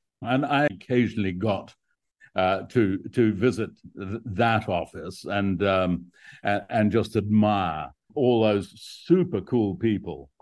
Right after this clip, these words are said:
uh, that, that worked there. Uh, and then, of course, I was banished back to, uh, to, to, uh, Neasden and my cellar. I met great people. I met great,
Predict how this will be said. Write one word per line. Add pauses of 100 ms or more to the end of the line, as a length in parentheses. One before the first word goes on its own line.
(460)
uh,
that, (160)
that
worked
there. (640)
Uh,
and
then,
of
course,
I
was
banished
back
to, (380)
uh, (120)
to,
to,
uh,
Neasden
and
my
cellar. (180)
I
met
great
people. (200)
I
met
great,